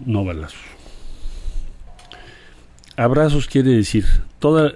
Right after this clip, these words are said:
esos jóvenes, por ejemplo, que no tienen trabajo, que puso jóvenes construyendo el futuro, ya son dos millones y medio. Esos son los, a los que habría que abrazar. No balazos, ¿qué quiere decir? Que no tengas como propósito, como plan,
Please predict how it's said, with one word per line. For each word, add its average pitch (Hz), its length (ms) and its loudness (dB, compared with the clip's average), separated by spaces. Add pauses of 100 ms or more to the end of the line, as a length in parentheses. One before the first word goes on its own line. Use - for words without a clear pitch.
esos 123 280 0
jóvenes, 120 420 2
por - 180 -2
ejemplo, 107 220 -2
que 98 120 -4
no 95 240 -2
tienen 98 600 -8 (580)
trabajo, 95 440 -10 (600)
que - 100 -16
puso 107 300 2
jóvenes 101 560 -2 (200)
construyendo 98 380 -2
el 95 60 -2
futuro, 104 260 4
ya 101 160 2
son 98 180 0
dos 98 140 0
millones 92 340 -2
y 87 40 -6
medio. 82 260 -8 (400)
Esos 104 180 -2
son 110 160 2
los, 104 200 -2
a - 100 -8
los 95 160 0
que - 100 -4
habría 92 220 0
que 98 140 -4
abrazar. 98 400 -2 (840)
No 143 160 4
balazos, 156 520 2
¿qué 131 120 -2
quiere 131 220 0
decir? 127 220 2
Que - 100 -4
no 123 200 2
tengas 139 280 0
como 101 200 -4
propósito, 104 600 -2
como 85 220 -8 (720)
plan, 107 340 0